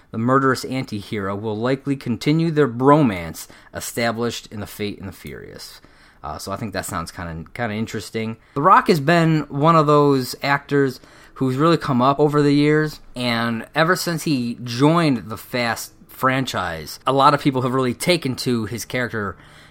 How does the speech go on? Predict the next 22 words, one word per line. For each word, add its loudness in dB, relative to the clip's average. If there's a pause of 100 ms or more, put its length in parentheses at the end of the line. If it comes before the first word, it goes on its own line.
and -8
so -2
it -4
makes 2
a 0
lot 6
of -4
sense -2 (180)
that -10
they 0
would 0
wanna 0 (100)
do -6
a -6
spin-off 2 (340)
with -4
this -8
character. 0 (100)
He's -8
just -6
so -4
charming. 4